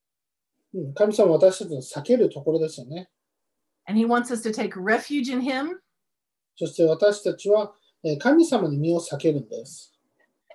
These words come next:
Speaker 2: How do we do that? We have to taste of him.
Speaker 1: 私たちそれをどのようにするんですか？私たちは神様を味わわないといけないんです。
Speaker 2: And that kind of seems strange. How do we taste God?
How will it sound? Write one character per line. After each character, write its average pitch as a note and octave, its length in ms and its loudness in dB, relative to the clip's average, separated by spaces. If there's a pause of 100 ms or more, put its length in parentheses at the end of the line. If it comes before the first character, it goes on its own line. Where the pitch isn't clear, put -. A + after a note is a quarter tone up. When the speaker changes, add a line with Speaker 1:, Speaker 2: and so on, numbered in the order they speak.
(160)
Speaker 2:
How B3 280 2
do B3 120 0
we A#3 100 0
do A3+ 240 -2
that? F3 260 2
We A3 120 0
have A3 240 -2
to - 220 -12
taste G3+ 720 -4 (220)
of F#3 160 -8
him. C#3+ 360 -10 (880)
Speaker 1:
私 A#3 360 4
た A3 60 -4
ち - 60 -10
そ F#3+ 80 0
れ E3 80 6
を C3+ 80 2
ど G3+ 160 4
の D4+ 80 6
よ C#4+ 120 6
う - 20 2
に F#3 80 -4
す - 140 -8
る E3+ 80 0
ん D3+ 40 -6
で D3 80 -4
す C#3 120 -10
か？ G#3+ 100 2
私 G3 320 2
た D#3 100 -8
ち D3 120 -6
は C3 180 -6
神 C4 240 -2
様 G#3+ 220 -2
を B2+ 260 -4
味 D#3 300 -2
わ A#3+ 120 4
わ B3+ 160 2
な A3+ 160 0
い G#3 120 -4
と C4+ 260 4
い D3 60 -14
け D3 120 -8
な C#3+ 80 -6
い C3+ 60 -10
ん B2+ 80 -18
で B2 180 -20
す。 - 200 -20 (760)
Speaker 2:
And F#3+ 100 -8
that G#3 120 -6
kind A#3+ 260 0
of A#3+ 80 2
seems A3+ 360 0
strange. G3+ 400 -4
How A#3 160 2
do A#3 80 0
we G#3+ 180 0
taste G#3+ 460 -4
God? E3 320 0